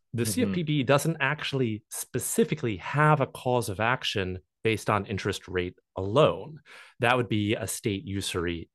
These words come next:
Speaker 1: issue. And so it's an easier case for the C F P B to bring under the M L A versus saying an average consumer was harmed by the structure of this program. I think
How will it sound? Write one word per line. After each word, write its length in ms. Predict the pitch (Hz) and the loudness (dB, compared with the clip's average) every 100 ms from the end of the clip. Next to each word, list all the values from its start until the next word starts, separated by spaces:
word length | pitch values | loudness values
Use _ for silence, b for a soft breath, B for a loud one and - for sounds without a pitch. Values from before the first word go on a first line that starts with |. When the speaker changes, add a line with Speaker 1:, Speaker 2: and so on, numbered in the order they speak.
| 123 | 2
Speaker 1:
issue. 580 | 131 - 101 139 - - B B B | 2 0 -6 -8 -10 -12 B B B
And 140 | 117 113 | 0 2
so 420 | 131 113 110 - _ _ _ _ - | 4 6 4 0 _ _ _ _ 0
it's 180 | 123 | 0
an 120 | 120 131 | 0 -2
easier 500 | 165 180 147 113 98 | -2 -2 0 0 0
case 640 | - - 156 98 - - - | -2 0 2 2 0 -8 -14
for 160 | - 110 | -6 -4
the 120 | 98 | -4
C 160 | - | -4
F 80 | 107 | -4
P 100 | - | -6
B 200 | - 113 | -10 -6
to 100 | 101 | -4
bring 480 | 85 139 101 85 92 - _ _ _ | 2 4 4 2 -4 -8 _ _ _
under 200 | 113 110 | 0 2
the 160 | 107 107 | 2 2
M 160 | 104 101 | 2 4
L 180 | 95 | 4
A 420 | 117 98 90 90 - _ _ - | 6 4 2 0 -6 _ _ -4
versus 300 | 113 - 101 | -2 0 2
saying 480 | 113 101 95 92 104 _ - | 4 4 2 -2 -6 _ -6
an 140 | 101 - | -4 -2
average 420 | 90 110 110 107 | 2 2 2 -2
consumer 800 | - 101 90 - 135 92 87 87 - _ _ - | -4 -6 -4 0 2 4 2 0 -8 _ _ -4
was 160 | 113 | -2
harmed 460 | - - 107 98 92 | 0 2 2 2 2
by 140 | 92 | 0
the 100 | 90 | 0
structure 460 | 90 - 92 - 92 | -4 -4 -4 -2 -4
of 120 | 78 | -4
this 180 | 90 - | -6 -10
program. 600 | - 131 - 135 131 139 - B B B | -4 -2 -2 -4 -8 -10 -16 B B B
I 80 | - | 2
think 240 | 165 151 | 4 4